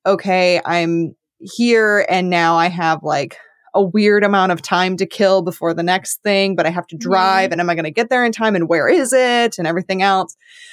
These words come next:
Speaker 1: So I really liked that we were just able to, like, have everybody hang out in the same place.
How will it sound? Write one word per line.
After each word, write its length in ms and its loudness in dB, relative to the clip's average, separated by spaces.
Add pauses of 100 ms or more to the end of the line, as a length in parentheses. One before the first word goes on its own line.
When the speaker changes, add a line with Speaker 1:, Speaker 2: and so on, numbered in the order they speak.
Speaker 1:
So 180 0
I 160 2
really 320 0
liked 280 0
that 140 -2
we 120 0
were 120 -2
just 200 -4
able 240 0
to, 120 -2
like, 160 -2
have 180 -4
everybody 380 -8
hang 200 -4
out 180 -2
in 60 -12
the 60 -8
same 280 -8
place. 460 -2